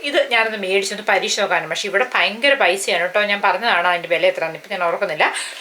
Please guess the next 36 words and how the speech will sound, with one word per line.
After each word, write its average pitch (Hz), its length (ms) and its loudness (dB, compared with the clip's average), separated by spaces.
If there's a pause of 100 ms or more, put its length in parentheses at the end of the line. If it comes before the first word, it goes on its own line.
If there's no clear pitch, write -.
(140)
അപ്പം 247 200 -2
നാട്ടിലുള്ളവർക്കാണ് 294 880 4
ഇത് 302 140 -2
മേടിച്ച് 277 340 2 (220)
ഉപയോഗിക്കുന്നത്, 254 400 2
കുഴപ്പമില്ല. 202 240 2
ഇവിടെ 202 160 0
ഭയങ്കര 202 260 2
പൈസ. 190 140 0 (140)
ഞാനൊന്ന്, 202 220 0 (220)
ആ, - 20 6 (180)
ആ, 170 40 6 (320)
ഇത് 202 160 -14
നാട്ടിൽ 233 340 2
ഇതിന് 285 180 2 (180)
ആകെ 240 220 4 (220)
പ-, 208 80 6 (240)
നൂറ്റിപ്പത്ത് 247 520 -2
രൂപയുള്ളൂ. 220 260 2
ഇവിടെ 170 160 4
ഭയങ്കര 196 320 0
പൈസയ്ക്കാണ് 165 320 -4
മേടിച്ചത്. 151 260 -6 (320)
അപ്പോൾ 285 180 4
ഇവർ 285 140 4 (100)
പറഞ്ഞേക്കുന്നത് 233 680 4 (200)
ഇത് 202 120 2 (180)
ഒരു 196 200 2
ചെറിയ 196 180 4 (100)
ഡ്രോപ്സ് 190 360 4
എടുത്തിട്ട് 190 260 -2
ഒരു 196 140 -2
ക്ലീൻ 190 220 -4 (360)
സോഫ്റ്റ് 190 360 2
ക്ലോത്തിൽ 180 380 2
എടുത്തിട്ട് 180 320 4